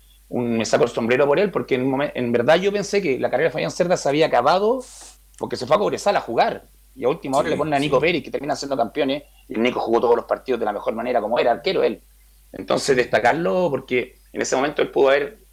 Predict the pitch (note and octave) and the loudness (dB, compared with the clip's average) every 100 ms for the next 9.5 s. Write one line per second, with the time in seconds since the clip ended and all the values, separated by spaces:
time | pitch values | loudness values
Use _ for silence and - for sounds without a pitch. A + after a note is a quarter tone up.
0 | _ - C3 C3+ C3 D3 D#3+ D#3+ E3+ D3+ | _ -4 -2 0 2 0 2 2 2 4
1 | C#3 C#3+ C3+ A#2 C3+ D#3 D#3 - D#3+ D#3+ | 2 2 0 0 0 0 -2 -6 -4 -4
2 | D#3 D#3+ D#3+ F3+ A3 A#3+ A#3+ - _ _ | -4 -2 -2 -2 0 0 -2 -18 _ _
3 | _ _ _ _ A2+ G#2+ C3+ - B2 C3 | _ _ _ _ 0 0 0 2 2 2
4 | C3 C3+ C3 - C#3 - D3 C#3 B2+ A#2+ | -4 -4 -4 -6 -8 -4 0 2 2 0
5 | G#2+ A2+ A2+ A2 C3+ C3 C#3 D#3 D3+ D#3+ | -2 -4 -6 -2 -2 -2 -4 0 2 2
6 | D3 A#2 F2+ - _ _ - A2 A2+ A2+ | 2 0 -4 -12 _ _ -4 2 4 2
7 | A#2 A2+ B2+ A#2+ A#2 A2+ A2 A#2 A2+ - | 0 -2 2 2 2 0 -2 -2 -4 -8
8 | A#2+ - A#2 A2+ G#2 B2+ A#2+ A2+ B2 B2 | -10 -8 -6 -8 -2 2 2 2 0 2
9 | A#2 A2+ C3 E3 F2+ | 2 2 0 -4 -6